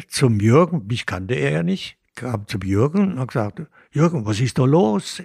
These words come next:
in Frankfurt? Wiener Journalisten haben mir gesagt, Frankfurt kannst du vergessen.“ Da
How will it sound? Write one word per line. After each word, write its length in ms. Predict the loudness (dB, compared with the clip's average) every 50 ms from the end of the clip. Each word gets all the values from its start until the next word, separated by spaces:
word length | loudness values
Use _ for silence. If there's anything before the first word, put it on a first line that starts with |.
| -14 _
in 120 | -6 -6 -6
Frankfurt? 560 | -6 -8 -10 -10 -10 -10 -10 -10 -10 -10 -14 _ _ _ -20 -20 -20 -20 -20 -20 -20 -20 -20 _
Wiener 360 | _ 0 4 4 6 6 6 4
Journalisten 760 | 4 4 4 4 4 4 4 2 2 0 -2 0 0 2
haben 140 | 2 4 4
mir 140 | 4 4 4
gesagt, 560 | 4 2 4 4 4 4 2 0 -2 -10 -18 -18 -16 -16 -16 -16 -18 -20 _ _ -20
Frankfurt 840 | -16 -16 -16 -14 -10 -2 0 2 2 2 2 2 2 2 2 -2 -8 -10 _ _ _
kannst 340 | -2 -2 -2 -2 -4 -2 -2
du 60 | 0
vergessen.“ 600 | 2 2 0 4 4 2 2 2 0 -4 -6 -8 -8 _ _ _ _ _ _ _ _ _ -20 _ _ _ _ -20 -20 -20 -20 _ _ _ _ _ _ _ _ _ -8
Da 100 | -8